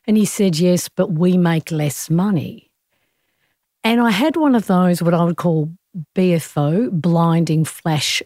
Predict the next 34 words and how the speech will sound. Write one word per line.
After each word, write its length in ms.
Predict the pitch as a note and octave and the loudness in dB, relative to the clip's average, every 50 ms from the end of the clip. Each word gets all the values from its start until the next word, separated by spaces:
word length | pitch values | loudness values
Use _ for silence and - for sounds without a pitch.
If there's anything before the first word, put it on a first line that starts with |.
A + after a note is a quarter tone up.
| _ | _
of 140 | - D#3 D#3 | -6 -4 -2
the 120 | D3+ D#3+ E3 | 0 0 0
obvious. 640 | F#3 F#3 F3+ D#3+ C#3 G#2+ - - - - - - - - - _ _ _ - - _ - | 0 0 -2 -4 -6 -6 -8 -12 -14 -14 -14 -14 -16 -18 -20 _ _ _ -20 -20 _ -6
And 160 | C#4+ G#3 G3 | -2 0 2
I 120 | G3 F#3 F#3+ | 2 2 0
suddenly 420 | - - - C4 C4+ C4+ A#3+ A3 | 0 -2 -2 0 2 2 2 2
realised 640 | F#3+ F#3+ F#3 F#3 F3+ F3+ F3 E3+ E3 E3 D#3 - - _ _ _ _ _ _ _ _ _ _ _ | 4 4 4 4 2 2 2 0 0 -2 -4 -6 -12 _ _ _ _ _ _ _ _ _ _ _
there's 140 | - C4 - | -6 -4 -4
something 320 | - - F#4 - - F#4+ | -4 -8 -8 -6 -8 -8
fundamentally 680 | - - - C#4 A#3+ G#3+ G3 F#3 F#3 F3 - - F#3 F3 | -6 -4 -2 -2 0 2 2 2 0 0 0 0 0 0
wrong 420 | E3+ D3 E3 D#3+ F3 G3 G#3+ A3 | 0 2 2 2 2 2 2 2
with 120 | G3+ G3+ F3 | 2 2 2
our 240 | F3 E3+ E3 D#3+ | 2 2 2 2
industry 840 | D#3+ E3+ F3 - G3 - - - - D#3 C3+ A#2+ B2 - D#3+ F3+ - _ | 2 0 0 -2 -4 -6 -8 -8 -6 -4 -4 -4 -4 -6 -8 -10 -10 _
when, 560 | - F#3+ F#3+ G3 F#3+ F#3 F#3 F#3 F#3 F#3 F#3 - _ _ _ _ _ _ _ _ _ _ _ _ _ _ _ _ _ _ _ _ _ _ _ | -4 -2 0 0 2 2 2 2 0 0 -2 -4 _ _ _ _ _ _ _ _ _ _ _ _ _ _ _ _ _ _ _ _ _ _ _
you 80 | A3 G3+ | 0 0
know, 140 | F#3+ F3+ - - - _ _ - | 2 0 -2 -6 -12 _ _ -2
we 140 | G#3 G#3 G3 | 0 0 0
turn 340 | - - B3 C#4 C#4+ D4 | 0 0 0 2 2 2
a 60 | C4 G3 | 2 0
blind 520 | - - F3+ F#3+ F#3+ F#3 F#3 F3 E3 D3+ | 0 0 0 2 2 2 2 2 2 2
eye 440 | E3 E3+ F3 F3 E3 D3+ C3 C#3 D#3+ | 2 2 2 2 0 0 0 -2 -2
when 240 | E3 F3 F3+ F3 D#3+ | 0 0 2 2 0
people 400 | - E3+ F3+ E3 - E3+ F3 - | 0 0 0 0 0 -2 -2 0
aren't 300 | - F3 F#3+ A3 A3+ - | 0 0 0 0 0 0
managing 720 | G#3 F3+ E3 D#3 D#3 D3+ D3+ D3 - D#3 D3 D3+ D3+ C#3+ | 0 2 2 2 2 0 0 -2 -2 -2 -2 -2 -2 -2
their 140 | D#3+ D#3+ D#3+ | -2 -2 0
money 320 | E3 E3 D#3+ D#3+ D#3+ D#3 | 0 0 0 0 0 -2
well 440 | D#3 D3+ D#3 E3+ F3 F3 E3 D#3+ D#3 | -2 -2 -2 0 0 0 0 -2 -2
because 320 | D3+ F3 D#3+ - F3+ D#3 | -2 -2 -2 -2 -2 0
we 240 | - E3+ F#3 G#3+ G#3 | 0 2 2 2 4
make 320 | F#3+ F3+ D#3+ C#3+ - - E3 | 2 2 0 -2 -2 -2 0
more 260 | F3 F#3+ A3+ A3+ G#3 | 2 2 2 2 2
money, 460 | F3 C#3 B2 G#2+ G#2 D#3 G3+ G#3 - | 0 0 -2 -6 -8 -8 -8 -10 -10